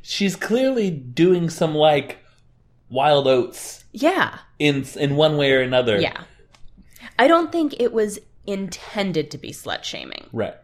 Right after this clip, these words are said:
Speaker 1: I think
Speaker 2: I think it was just maybe a conversation that should have happened not quite so publicly.
Speaker 1: Yeah. I think that there's a,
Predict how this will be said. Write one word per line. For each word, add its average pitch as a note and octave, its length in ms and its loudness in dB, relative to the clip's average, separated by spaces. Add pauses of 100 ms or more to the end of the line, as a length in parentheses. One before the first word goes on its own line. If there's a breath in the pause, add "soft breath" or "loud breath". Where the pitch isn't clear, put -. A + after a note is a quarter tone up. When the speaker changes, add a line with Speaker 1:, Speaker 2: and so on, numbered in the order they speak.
(140)
Speaker 1:
I D3 80 4
think G3+ 200 6
Speaker 2:
I - 20 -10
think A#3+ 340 0
it G#3+ 120 4
was F#3+ 240 -2
just F3+ 500 -6
maybe F#3 960 -4
a G#3+ 100 -8
conversation F3 840 -4
that D3+ 240 -2
should - 180 -6
have D3+ 100 -8
happened D3 680 -6 (460)
not D#3+ 600 -4
quite B2+ 260 -4
so C3+ 140 -6
publicly. - 640 -10 (140)
Speaker 1:
Yeah. G#2 400 -4 (340 loud breath)
I D3 60 -2
think G#3 200 0
that G3 80 -6
there's G3 220 4
a, F3 200 2